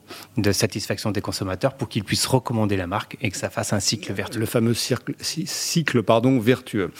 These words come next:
Speaker 2: Alors, euh, Iteracti, est-ce que vous avez des velléités à l'international, des projets, des envies ?
Speaker 1: On a aujourd'hui, euh, en fr-, on, on accompagne nos clients à l'international en tra-, en, en travaillant sur, euh,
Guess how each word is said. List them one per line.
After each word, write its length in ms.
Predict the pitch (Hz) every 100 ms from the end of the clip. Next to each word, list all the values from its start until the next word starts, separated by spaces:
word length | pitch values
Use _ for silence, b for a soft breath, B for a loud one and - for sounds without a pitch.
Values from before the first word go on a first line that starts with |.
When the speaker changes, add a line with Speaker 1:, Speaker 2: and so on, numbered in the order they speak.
| B B B B
Speaker 2:
Alors, 440 | 143 147 135 101 110
euh, 300 | 135 131 127 127
Iteracti, 600 | 131 143 135 151 139 127
est-ce 260 | 117 113
que 140 | - 131
vous 180 | 117 113
avez 220 | 120 131
des 480 | 110 110 110 107 104
velléités 760 | 107 131 127 123 127 120 110
à 80 | 101
l'international, 840 | 107 107 107 104 - 113 107 104
des 140 | 95
projets, 540 | 104 - 110 110 110 107
des 220 | 104 101
envies ? 420 | 107 104 110 107 104 B B B B B B B -
Speaker 1:
On 200 | 113 120
a 260 | 127 131 -
aujourd'hui, 680 | 143 123 135 123 135 143 135
euh, 440 | 120 107 104 104 107 -
en 300 | 117 104 101
fr-, 400 | - - - -
on, 200 | 135 117
on 220 | - 113 143
accompagne 640 | 160 165 139 147 143 131
nos 140 | 123 117
clients 400 | - 120 117 110
à 60 |
l'international 880 | 104 95 101 101 95 - 95 104 185 - _
en 280 | - 98 95
tra-, 240 | 95 117 110
en, 300 | 98 101 104
en 80 |
travaillant 340 | 92 101 98 101
sur, 240 | -
euh, 60 | 95